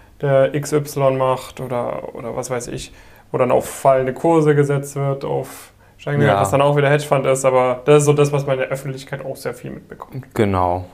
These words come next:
Speaker 2: Ähm, da ist natürlich auch noch, ähm, Wealth Management ist praktisch auch noch ein, auch noch ein Punkt,
Speaker 1: Mhm.
Speaker 2: der so ein bisschen Unterpunkt ist im Asset Management, wo man eigentlich für sehr vermögende,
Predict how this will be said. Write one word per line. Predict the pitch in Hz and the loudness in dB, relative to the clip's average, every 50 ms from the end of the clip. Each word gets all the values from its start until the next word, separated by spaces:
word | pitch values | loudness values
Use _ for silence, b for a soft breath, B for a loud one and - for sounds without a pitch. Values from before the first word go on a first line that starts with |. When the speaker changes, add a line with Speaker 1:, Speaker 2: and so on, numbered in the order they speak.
| - - - | -18 -14 -10
Speaker 2:
Ähm, | - 101 95 95 92 92 92 90 92 92 90 90 90 b b b b b b b b b b b b b b _ _ - | -8 -6 -6 -4 -4 -4 -6 -6 -8 -8 -10 -12 -12 b b b b b b b b b b b b b b _ _ 0
da | - 104 101 104 110 107 | 2 4 4 4 4 2
ist | - 110 113 - | 0 -2 -2 0
natürlich | 127 113 104 - 120 110 - - | -2 -2 0 0 -2 -2 2 2
auch | - 104 107 107 107 - | 4 4 4 2 0 -2
noch, | 113 104 104 104 104 101 98 98 101 - - - 92 | -4 0 2 4 4 4 2 0 -8 -16 -12 -8 -6
ähm, | 98 98 98 98 98 98 95 95 87 - - - - | -4 -4 -4 -4 -4 -6 -6 -8 -8 -12 -16 -8 -2
Wealth | 101 98 101 104 104 - | 0 2 2 2 2 0
Management | 107 98 92 92 92 90 - 104 101 98 98 98 | -4 -4 -4 -4 -6 -8 -6 -6 -4 -4 -4 -6
ist | - | -4
praktisch | - 104 101 - - | -2 -2 -2 -2 -2
auch | - 165 160 | -2 0 0
noch | 143 131 135 | 0 -2 -2
ein, | 123 117 117 117 - | -4 -4 -4 -6 -6
auch | - 120 120 | -6 -4 -2
noch | 127 120 | -2 -2
ein | 120 117 | -4 -8
Punkt, | - - 113 113 117 - 156 | -6 -6 -4 -4 -2 -2 -2
Speaker 1:
Mhm. | 196 | 0
Speaker 2:
der | 104 101 101 101 101 101 98 95 92 - - - - - _ - - | 0 2 2 4 4 4 2 2 -2 -8 -14 -18 -20 -20 _ -20 -14
so | 104 | -12
ein | 101 95 | -10 -8
bisschen | 98 95 - 95 95 | -8 -8 -8 -10 -6
Unterpunkt | - 131 135 - 120 107 - - 107 101 98 | -6 -6 -2 -2 -2 -2 -2 -4 -4 -4 -4
ist | 98 - - | -6 -8 -8
im | 95 | -6
Asset | 90 95 95 - 95 98 | -6 -6 -6 -8 -6 -4
Management, | 95 95 92 90 - - 98 95 92 92 - b b b b b b b b b b - | -4 -4 -4 -6 -8 -8 -8 -6 -6 -8 -10 b b b b b b b b b b -6
wo | 104 | -2
man | 101 98 98 95 95 - | 0 0 0 0 -2 -2
eigentlich | - 92 95 95 95 95 92 90 87 - - - | -2 -2 -2 0 -2 -2 -2 -4 -6 -6 -10 -12
für | - - 95 92 92 87 | -6 -4 -2 0 0 0
sehr | 87 98 92 90 | 0 0 0 0
vermögende, | - - 95 95 104 110 110 113 110 110 104 101 98 98 95 | -2 -2 -2 0 0 2 2 2 2 2 2 2 4 2 2